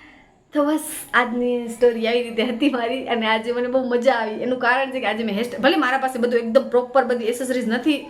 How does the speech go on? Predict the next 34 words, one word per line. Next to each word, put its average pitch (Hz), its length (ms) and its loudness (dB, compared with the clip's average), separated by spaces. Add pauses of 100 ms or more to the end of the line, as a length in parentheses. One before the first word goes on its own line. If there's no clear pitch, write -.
(100)
હેરની, 233 320 0 (560)
પણ - 80 -6 (140)
તોય 311 300 4
પણ 285 300 0
નનકું 269 360 -2
નનકું 277 260 -2
જે 247 120 0
કાંઈ 262 160 -2
છે 262 60 -2
એમાંથી 240 220 -4
મેં 220 140 -2
એક 220 200 -12
સરસ 226 260 -4
મજાની 220 220 -2
હેરસ્ટાઇલ 220 380 -4
કરી. 220 300 -4 (420)
અને 190 560 -2
હજી 262 140 0
તો 269 100 4
મેં 269 120 -2
એ 262 60 0
હેરસ્ટાઇલ 277 260 0
છે 302 100 -2
ને 285 80 0
મારા 240 260 0
જ 226 80 -6
હેરમાં 226 340 -4
તમે 208 160 -4
બધા 208 200 -2
જોઈ 220 280 -2
હતી, 208 140 -6
વખાણ 202 240 -4
કરાવી 196 360 -2
હતી, 269 280 -2